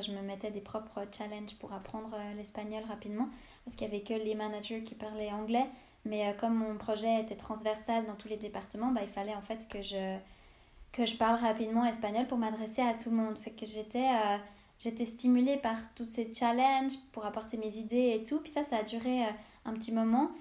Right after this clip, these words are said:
Après, euh, il y avait un peu des, des moments où j'avais moins de choses à faire parce qu'on était en attente d'autres résultats. Puis j'ai dû moi-même essayer de trouver des, des choses à faire.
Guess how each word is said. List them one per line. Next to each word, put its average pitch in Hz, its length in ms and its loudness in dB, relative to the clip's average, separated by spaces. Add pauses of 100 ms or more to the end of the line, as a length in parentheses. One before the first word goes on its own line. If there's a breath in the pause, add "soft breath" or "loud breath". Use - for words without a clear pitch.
(140 loud breath)
Après, 262 480 4
euh, 220 120 2 (420 loud breath)
il 226 80 2
y - 20 4
avait 226 80 0
un 220 140 0
peu 247 120 0
des, 233 280 2
des 220 160 -2
moments 226 420 4
où 240 140 2 (120)
j'avais 220 300 0
moins 226 240 2
de 240 60 0
choses 240 160 0
à 233 80 4
faire 247 260 -2
parce 226 180 -6
qu'on 214 160 -8
était 214 200 -6
en 214 100 -4
attente 226 340 0
d'autres 226 220 -4
résultats. 233 520 0
Puis 254 100 -8
j'ai 214 80 -6
dû 226 140 -8
moi-même 226 360 0
essayer 226 200 -6
de 220 60 -14
trouver 226 220 -6
des, 220 240 -4
des 214 140 -6
choses 220 220 -6
à 208 60 -2
faire. 269 280 -2